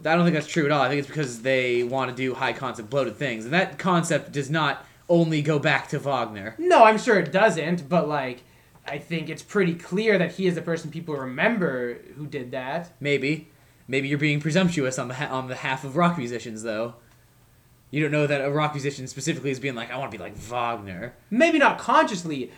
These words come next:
Speaker 2: but I think that Wagner put those kind of high concepts into, you know, into our conscious understanding of music.
Speaker 1: He was not the first. I can
Speaker 2: Maybe he
Speaker 1: assure
Speaker 2: wasn't
Speaker 1: you.
Speaker 2: the first, but he's the one who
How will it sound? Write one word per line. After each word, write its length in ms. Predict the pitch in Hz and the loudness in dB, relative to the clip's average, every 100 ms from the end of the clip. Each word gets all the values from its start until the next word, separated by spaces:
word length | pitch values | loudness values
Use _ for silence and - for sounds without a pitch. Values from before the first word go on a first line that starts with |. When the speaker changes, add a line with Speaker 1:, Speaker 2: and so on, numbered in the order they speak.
| - | -6
Speaker 2:
but 180 | 143 214 | 4 6
I 80 | |
think 160 | 208 196 | 6 4
that 280 | 180 147 - - | 2 0 -8 -10
Wagner 720 | 170 160 185 214 190 185 170 | -8 0 4 6 6 2 -2
put 380 | - 262 285 175 | 0 4 6 4
those 180 | 180 170 | 0 -2
kind 240 | - 175 | -2 -2
of 60 | 165 | -2
high 240 | - 175 | -2 -2
concepts 640 | 175 185 175 170 170 160 - | -2 -2 -2 0 -2 -2 -2
into, 800 | 202 202 175 180 170 156 151 143 - _ _ - | 0 0 0 0 2 0 -6 -10 -16 _ _ -6
you 140 | 170 | 0
know, 180 | 165 156 | 2 0
into 400 | 170 180 175 175 | 0 -2 0 2
our 240 | 165 165 | 2 2
conscious 500 | 160 - 208 196 180 | 0 -6 0 0 0
understanding 600 | 175 175 170 196 202 180 175 | -2 -2 -2 -2 -2 -2 0
of 160 | 180 | -2
music. 580 | 170 240 277 156 117 123 - | 0 0 0 -2 -8 -12 -8
Speaker 1:
He 120 | 131 | -6
was 100 | 120 | -4
not 180 | 120 - | -6 -6
the 60 | |
first. 480 | - 104 98 - - _ _ _ - | -8 -8 -8 -12 -16 _ _ _ -2
I 20 | |
can 60 | 190 | 4
Speaker 2:
Maybe 220 | 294 320 | 6 8
he 60 | 294 | 8
Speaker 1:
assure 120 | 226 | 10
Speaker 2:
wasn't 220 | - 349 | 10 10
Speaker 1:
you. 80 | 320 | 6
Speaker 2:
the 60 | 240 | 6
first, 200 | 220 170 | 4 4
but 80 | |
he's 160 | 180 254 | 0 2
the 60 | 247 | 4
one 160 | 254 | 4
who 160 | 233 | 2